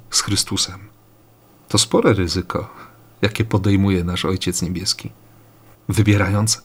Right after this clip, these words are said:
nas na świadków, na apostołów, na uczniów, na umiłowanych synów i córki Boga. Jesteśmy w stanie sprostać temu zadaniu?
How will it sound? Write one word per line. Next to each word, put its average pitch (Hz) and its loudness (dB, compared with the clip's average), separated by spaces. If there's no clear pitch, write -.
nas 107 4
na - -6
świadków, 110 -2
na 98 0
apostołów, - -2
na 92 -2
uczniów, - 0
na 107 4
umiłowanych 117 6
synów 95 0
i - -4
córki - -4
Boga. 98 -10
Jesteśmy - 0
w - -4
stanie 92 -2
sprostać - -4
temu 127 -2
zadaniu? 143 -4